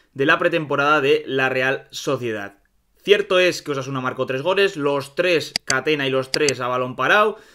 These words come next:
y poco más hizo Osasuna, la verdad, pero la Real tampoco mereció, salvo en un tramo de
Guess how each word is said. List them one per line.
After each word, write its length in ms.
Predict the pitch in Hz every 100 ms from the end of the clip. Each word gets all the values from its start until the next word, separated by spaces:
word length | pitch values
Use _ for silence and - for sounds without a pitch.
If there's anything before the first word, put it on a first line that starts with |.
| - _ _
y 160 | - 160
poco 300 | 143 208 147
más 160 | 131 127
hizo 100 | 120
Osasuna, 300 | 120 135 143
la 100 | 165
verdad, 220 | 208 220
pero 160 | 214 165
la 140 | 151
Real 240 | 156 165
tampoco 580 | 170 160 143 170 160 175
mereció, 500 | 170 160 151 147 170
salvo 540 | 165 - 185 180 156 147
en 80 |
un 160 | 165 156
tramo 380 | 160 160 156 147
de 340 | 147 147 -